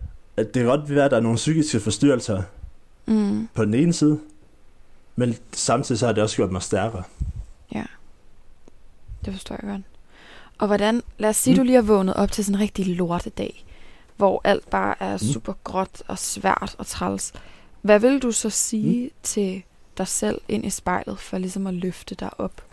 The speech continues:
Speaker 2: fra den der grå
Speaker 1: Det
Speaker 2: søle?
Speaker 1: det, det er sjovt, du spørger,
Speaker 2: Mm.
Speaker 1: fordi jeg har, <laughs> jeg har faktisk begyndt på,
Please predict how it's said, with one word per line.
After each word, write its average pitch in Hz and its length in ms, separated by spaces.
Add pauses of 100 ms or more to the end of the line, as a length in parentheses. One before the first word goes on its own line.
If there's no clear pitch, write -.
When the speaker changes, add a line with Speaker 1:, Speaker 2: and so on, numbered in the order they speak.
(140)
Speaker 2:
fra - 320
den - 240
der 202 320 (540)
grå 196 140
Speaker 1:
Det 120 120
Speaker 2:
søle? 185 520 (540)
Speaker 1:
det, 110 300 (840)
det 117 60
er 110 40
sjovt, 139 260
du 120 60
spørger, 127 360 (460)
Speaker 2:
Mm. 208 140
Speaker 1:
fordi 120 320
jeg 131 160
har, 117 280 (340)
<laughs> - 400
jeg 120 100
har 120 140
faktisk 127 280
begyndt 135 400
på, 117 320